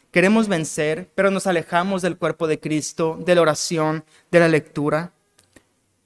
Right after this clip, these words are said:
Eso debemos considerarlo y examinar nuestras vidas. Por otro lado, debemos considerar que quizás el problema es mucho más grande. Quizás el problema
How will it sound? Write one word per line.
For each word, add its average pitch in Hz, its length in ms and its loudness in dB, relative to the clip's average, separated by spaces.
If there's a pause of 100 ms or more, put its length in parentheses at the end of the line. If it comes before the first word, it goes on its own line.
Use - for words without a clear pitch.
(140)
Eso 214 240 0
debemos 214 380 2
considerarlo 160 840 0
y 170 80 -2
examinar 165 720 0
nuestras 170 360 -2
vidas. 147 540 -6 (1300)
Por 185 100 2
otro 226 180 0
lado, 185 520 4
debemos 226 280 4
considerar 151 760 2 (300)
que 170 120 0
quizás 202 800 -2 (440)
el 160 140 -2
problema 160 800 4
es 175 160 -4
mucho 180 320 -2
más 165 400 0
grande. 147 540 0 (360)
Quizás 220 720 2
el 196 140 -2
problema 147 600 2